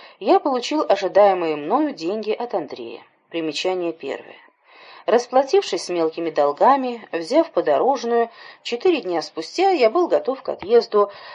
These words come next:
но так как в этот день, девятнадцатого декабря, приходит почта из Кизляра, то я решил лучше подождать письма от Николеньки, которое должно было прийти с этой почты.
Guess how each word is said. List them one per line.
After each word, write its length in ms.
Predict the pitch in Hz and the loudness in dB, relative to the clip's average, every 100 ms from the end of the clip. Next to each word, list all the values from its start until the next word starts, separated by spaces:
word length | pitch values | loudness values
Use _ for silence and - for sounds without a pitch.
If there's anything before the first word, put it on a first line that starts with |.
| - | -6
но 160 | 202 254 | -2 2
так 220 | 359 349 | 2 0
как 180 | 320 262 | -2 -2
в 60 | |
этот 240 | 277 262 - | 0 0 0
день, 360 | 294 339 - - | 0 0 -2 -14
девятнадцатого 720 | 170 190 202 202 170 - 165 | -8 -4 -4 -2 -4 -4 -8
декабря, 600 | 160 175 180 165 135 90 - _ | -6 -2 -2 0 -2 -4 -8 _
приходит 480 | 156 151 196 180 180 | -10 -6 -6 -8 -6
почта 360 | 196 185 - | -6 -6 -8
из 140 | 156 - | -10 -10
Кизляра, 580 | 139 - 190 269 277 254 - - - - | -16 -4 2 2 2 -2 -6 -20 -16 -4
то 80 | 226 | 0
я 160 | 359 | 0
решил 320 | 349 - 302 | 0 -2 -4
лучше 320 | 254 277 - 233 | -4 -6 -4 -2
подождать 600 | 185 151 151 208 247 - | 2 2 4 2 2 -6
письма 360 | 170 170 185 | -10 -4 -2
от 100 | 185 | -2
Николеньки, 600 | 180 165 160 160 151 143 | -6 -6 -4 -4 -6 -8
которое 420 | 143 156 165 160 | -6 -4 0 0
должно 340 | 147 135 185 277 | 2 -2 -2 -4
было 220 | 277 269 | -4 -6
прийти 340 | 262 240 240 | -6 -8 -6
с 140 | 233 - | -6 -6
этой 240 | 143 147 | -6 -8
почты. 440 | - 85 - - | -10 -10 -10 -14